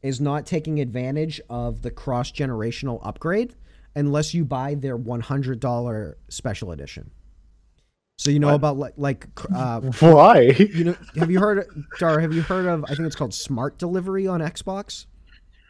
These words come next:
Speaker 2: Okay.
Speaker 1: So
Speaker 2: I
Speaker 1: Smart
Speaker 2: never heard of it.
Speaker 1: Delivery, Smart Delivery is like, I buy a license of this game. This game
Speaker 2: Okay.
Speaker 1: comes out on both the old Xbox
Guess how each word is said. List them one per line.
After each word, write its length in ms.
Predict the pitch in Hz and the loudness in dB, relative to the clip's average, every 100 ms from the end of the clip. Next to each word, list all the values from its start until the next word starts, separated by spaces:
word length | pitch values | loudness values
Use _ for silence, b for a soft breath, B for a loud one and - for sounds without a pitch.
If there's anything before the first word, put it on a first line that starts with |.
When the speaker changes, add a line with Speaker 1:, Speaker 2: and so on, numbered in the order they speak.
| _ _ _ - | _ _ _ -2
Speaker 2:
Okay. 360 | 120 110 101 147 _ _ _ - | 0 2 0 -2 _ _ _ -8
Speaker 1:
So 60 | |
Speaker 2:
I 40 | 147 | -6
Speaker 1:
Smart 260 | 156 190 | -2 2
Speaker 2:
never 140 | 208 202 | 2 4
heard 20 | |
of 60 | 208 | 2
it. 40 | |
Speaker 1:
Delivery, 320 | - 180 170 - | 0 -2 -4 -6
Smart 320 | - - 262 | -6 -2 -2
Delivery 420 | 254 220 180 170 | -2 -2 -2 -4
is 120 | 151 151 | -4 -4
like, 160 | 139 - | -6 -8
I 240 | 139 160 | -4 -2
buy 260 | 156 139 139 | -2 -2 -2
a 80 | |
license 460 | 123 117 117 113 - | -6 -6 -8 -10 -8
of 140 | 110 | -8
this 180 | 98 107 | -8 -10
game. 300 | - 80 - - - - _ - | -10 -12 -12 -20 -20 -20 _ -4
This 200 | 165 - | -4 -2
game 280 | 170 165 | -2 0
Speaker 2:
Okay. 140 | 110 - | 0 0
Speaker 1:
comes 200 | 143 135 | 0 0
out 200 | 131 127 | -2 -4
on 160 | 117 117 | -6 -4
both 320 | 139 131 - 123 | -2 -2 -6 -6
the 120 | 123 | -2
old 200 | 151 180 | -2 -2
Xbox 540 | 180 - 185 165 - | -4 -4 -4 -4 -4